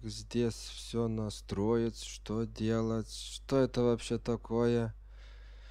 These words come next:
Никогда не играл вообще вот таких во компьютерных играх.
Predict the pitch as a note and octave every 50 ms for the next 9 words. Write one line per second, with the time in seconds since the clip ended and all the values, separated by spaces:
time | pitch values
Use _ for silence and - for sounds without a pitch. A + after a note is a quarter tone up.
0 | - - - - - - - - - - - - - - - - - - A#2+ B2
1 | A#2+ B2+ A#2+ A#2 A#2 C3 B2+ B2 A#2 A2+ A2 A2 A2 A2 A2 G2+ A2 A2 A#2 A#2+
2 | A#2+ A#2 A2+ A2 G#2 G#2 G#2+ G#2 - - - - B2 A#2 G#2+ G2+ G2 F#2 - -
3 | - G#2+ G2+ - - A#2 A2+ F#2+ - - F#2+ F#2 F2+ F2 F#2 - - - - G#2+
4 | G2+ G2 - - - G#2 - - A2 G#2+ G2+ G2 G2 G2 G2 G2 G2+ A#2 A2+ G2+
5 | - - - - - B2+ B2 A#2+ A#2 A#2 G2+ F#2 F#2 - -